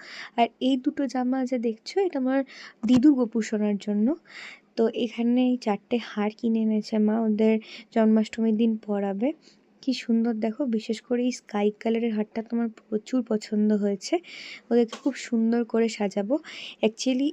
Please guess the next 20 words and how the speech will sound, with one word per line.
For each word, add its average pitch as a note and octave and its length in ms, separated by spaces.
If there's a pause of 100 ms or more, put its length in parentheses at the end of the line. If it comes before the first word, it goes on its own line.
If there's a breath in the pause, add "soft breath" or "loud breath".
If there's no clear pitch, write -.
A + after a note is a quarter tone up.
এগুলো, B3+ 600
আহ, G#3+ 480
মানে G#3 220
কেনা A#3 280
হয়েছে, C4 260
but C#4 200
কোনো C4+ 220
ভিডিও A3 400
করা B3 220
হয়নি A#3 380
because B3 460 (380 loud breath)
আমি A#3 180
বাড়িতে A3+ 380
ছিলাম G#3+ 400
না, G#3+ 260 (400 loud breath)
ভাই G#3+ 420
আর B3 160
মাই A3+ 360
গেছিলো A3+ 440
কিনতে। G#3+ 520